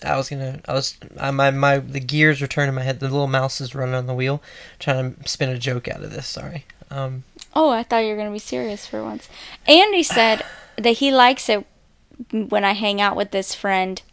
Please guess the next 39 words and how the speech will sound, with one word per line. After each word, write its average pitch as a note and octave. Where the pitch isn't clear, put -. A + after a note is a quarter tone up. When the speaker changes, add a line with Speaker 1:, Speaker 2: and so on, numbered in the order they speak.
Speaker 2:
because G3
I G3
am F3+
a E3+
lot F3
nicer. F#3
I'm G#3
nice G2+
all F#3+
the -
time, -
Speaker 1:
I -
Speaker 2:
though. G3
Speaker 1:
didn't C#3
say B2+
that. B2+
Speaker 2:
You A3
did. A#3
Speaker 1:
M-, C3+
maybe C3+
your C#3+
mind B2+
filtered C#3
it B2
that -
way. -
That's, C3
that's C3+
not C#3
how C#3
my C3
words B2+
Speaker 2:
<laughs> -
Speaker 1:
came C3+
out B2+
of B2
my B2
mouth. D#3
Speaker 2:
Okay, A#3+